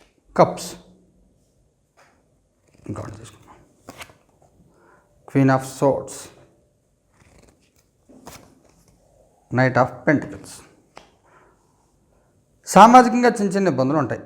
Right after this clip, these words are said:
కొంచెం, ఎందుకంటే పెద్ద ఫ్యామిలీస్ ఉన్నాయనుకోండి, అన్నదమ్ములు, అక్క చెల్లెళ్ళు, వీళ్ళ నుంచి కొన్ని ఛాలెంజెస్ ఎదురవుతూ ఉంటాయి. సహసంతానాన్ని నుంచి మీకు సంబంధించి మాత్రం మీరు బ్రహ్మాండంగా ఉంటారు,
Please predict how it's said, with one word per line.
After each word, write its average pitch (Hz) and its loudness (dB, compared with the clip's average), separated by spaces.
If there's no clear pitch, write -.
కొంచెం, 139 -6
ఎందుకంటే 139 -4
పెద్ద 135 -4
ఫ్యామిలీస్ 135 -2
ఉన్నాయనుకోండి, 110 -6
అన్నదమ్ములు, 123 -4
అక్క - -8
చెల్లెళ్ళు, 117 -4
వీళ్ళ 131 -4
నుంచి 139 -2
కొన్ని 202 4
ఛాలెంజెస్ 170 4
ఎదురవుతూ 127 -2
ఉంటాయి. 107 -10
సహసంతానాన్ని 143 0
నుంచి 110 -10
మీకు 202 0
సంబంధించి 180 2
మాత్రం 165 -2
మీరు 170 -2
బ్రహ్మాండంగా 135 -2
ఉంటారు, 131 -6